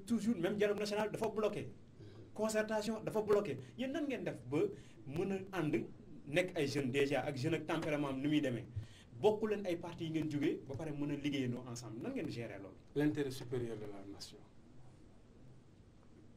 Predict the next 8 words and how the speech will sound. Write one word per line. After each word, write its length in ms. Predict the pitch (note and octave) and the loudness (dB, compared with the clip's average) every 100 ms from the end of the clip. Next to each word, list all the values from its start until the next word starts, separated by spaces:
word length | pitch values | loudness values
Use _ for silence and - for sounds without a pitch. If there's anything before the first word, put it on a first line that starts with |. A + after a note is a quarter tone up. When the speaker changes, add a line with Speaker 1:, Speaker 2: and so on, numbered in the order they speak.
| - - - | -20 -20 -6
Speaker 2:
Maanaam 380 | C3+ D3+ C3 A#2+ - - - | 0 2 2 -2 -8 -14 -2
tey 220 | C#3 - G#2+ - - - - - - - - - - - - - - - - - - - - - - - - | -2 -2 -10 -16 -18 -18 -18 -18 -18 -20 -20 -20 -16 -16 -18 -20 -20 -20 -20 -20 -20 -20 -20 -20 -20 -20 -10
man 160 | C#3 C3+ | -6 -4
amu 180 | D3 D3 | 0 0
benn 240 | C3+ C#3 C#3+ | 0 -2 -4
problème 400 | C3+ A#2 A2 G2+ | -6 -8 -6 -6
di 80 | A#2+ | -6
waxtaan 340 | A#2+ - A2 | -10 -10 -12